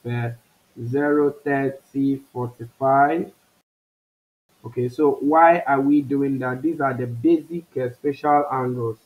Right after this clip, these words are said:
After this, then every other special angle is gotten from the sum or the difference of these, uh, six basic or five basic angles apart from zero.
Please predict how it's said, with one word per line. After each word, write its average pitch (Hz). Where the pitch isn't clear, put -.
After 160
this, 135
then 139
every 175
other 156
special 143
angle 127
is 127
gotten 143
from 151
the 135
sum 143
or 127
the 127
difference 127
of 113
these, 147
uh, 117
six -
basic 139
or 120
five 143
basic 131
angles 120
apart 131
from 113
zero. 117